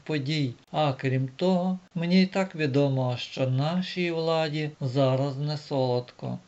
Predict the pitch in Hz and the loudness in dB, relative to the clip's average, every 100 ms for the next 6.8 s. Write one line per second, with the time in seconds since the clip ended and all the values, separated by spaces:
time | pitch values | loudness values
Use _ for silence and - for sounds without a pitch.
0 | - 180 185 208 208 196 190 - 170 175 | -2 0 2 0 2 0 -2 -6 0 0
1 | 170 - 175 185 175 160 151 147 160 165 | 0 -4 0 4 4 4 2 0 2 2
2 | 165 156 147 151 151 - 151 143 139 147 | 2 2 2 2 -2 -2 -2 0 2 2
3 | 147 147 147 143 143 - 139 123 123 131 | 2 2 2 0 -2 -2 -2 0 0 0
4 | 127 143 139 175 170 170 - - 160 - | 0 -2 -2 -4 -4 -6 -6 -4 -6 0
5 | 160 156 147 131 139 131 131 - 139 147 | 2 2 2 2 2 0 -4 -4 -4 0
6 | 156 151 139 135 135 143 139 127 | 0 0 2 2 2 2 2 0